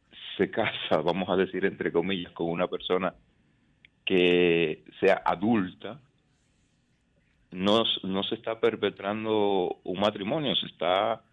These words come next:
perpetrando un delito. Entonces, ma-, por eso yo decía, del, eh, matrimonio e infantil no encajan en una misma oración. No encajan.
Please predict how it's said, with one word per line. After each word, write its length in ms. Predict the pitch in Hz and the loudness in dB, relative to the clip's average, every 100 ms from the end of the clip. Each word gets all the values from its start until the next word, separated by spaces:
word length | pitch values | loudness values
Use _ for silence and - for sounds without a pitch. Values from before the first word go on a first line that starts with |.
| _ _ - | _ _ -8
perpetrando 520 | - - 92 92 131 | -2 0 2 0 0
un 80 | 101 | -2
delito. 440 | 87 160 - - _ _ _ _ _ _ _ _ _ _ _ _ _ | 0 -2 -6 -18 _ _ _ _ _ _ _ _ _ _ _ _ _
Entonces, 380 | - 85 - 120 - - - | -4 0 2 0 -2 -20 -6
ma-, 240 | 95 101 | 0 2
por 140 | 95 98 | 2 0
eso 140 | 104 | 2
yo 80 | 120 | 0
decía, 260 | 117 117 - - - | 2 0 0 -8 -6
del, 420 | 87 95 92 90 | 0 2 0 0
eh, 340 | 95 95 92 90 | 2 4 2 2
matrimonio 760 | 92 90 92 95 123 151 156 - | 0 0 -2 -2 0 0 -4 -2
e 100 | 104 | -2
infantil 840 | 107 104 92 95 98 117 98 - _ _ - - | 0 -2 -6 -6 -6 -6 -6 -8 _ _ -20 -14
no 160 | 90 104 | -4 -2
encajan 400 | 101 110 80 73 | -2 -4 -4 -6
en 80 | 73 | -4
una 180 | 76 76 | -4 -4
misma 300 | 78 78 73 | -4 -4 -2
oración. 440 | 73 73 71 69 - _ _ _ _ _ _ _ _ | -2 -2 -4 -8 -14 _ _ _ _ _ _ _ _
No 160 | 73 76 | -6 -4
encajan. 460 | - 85 - 64 | 0 0 -2 -12